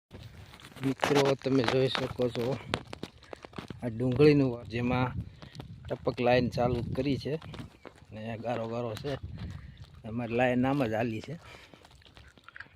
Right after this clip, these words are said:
મતિરાળાની વાડીઓ છે. મિત્રો, આવું કાંઈક છે. ભરવાડ લોકો કપાસમાં ભેંસું સારી રહ્યા છે. જે મિત્રો સારી રીતે જોઈ શકાય છે.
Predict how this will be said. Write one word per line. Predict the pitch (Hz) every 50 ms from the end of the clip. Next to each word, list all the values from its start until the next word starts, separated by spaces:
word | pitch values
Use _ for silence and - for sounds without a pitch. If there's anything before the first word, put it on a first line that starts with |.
| - - - - -
મતિરાળાની | 117 127 123 - - 113 120 113 113 120 110 110 107
વાડીઓ | 107 107 107 113 104 101 104 104 98
છે. | 127 151 160 - - - - - - - - - -
મિત્રો, | - 117 - - 123 135 131 135 135 127 - - - - - - - - - - - - _ _ - _ _ - - - -
આવું | 113 110 -
કાંઈક | - 127 123 -
છે. | - - - 160 160 147 120 - _ - - - _ _ - - - - - -
ભરવાડ | - 123 135 135 139 139 135
લોકો | - 131 135 127 - - 139 127 123 127 123 - - - - - - - - - - - - - - - -
કપાસમાં | - - - 135 131 127 - 131 131 110
ભેંસું | 110 127 135 135 - 131 120
સારી | - - 135 143 139 135 123
રહ્યા | 113 113 110 104
છે. | 95 - 120 156 - - - - - - - - - - - - - - - - - - - - - - - - - - - - - -
જે | 117 113 113
મિત્રો | 113 110 - - - 120 120 117 117 107 - - - - - - - - - - - - - - _ _ - - - - - - - - _ - _ _ _ _ _ _ _ _ _ _ _ _ - - -
સારી | - - - - - 127 123 120 120 117
રીતે | 113 113 110 - - 110 107
જોઈ | 107 113 113 110 101
શકાય | - - 104 - - 98 101 101
છે. | 190 - - 175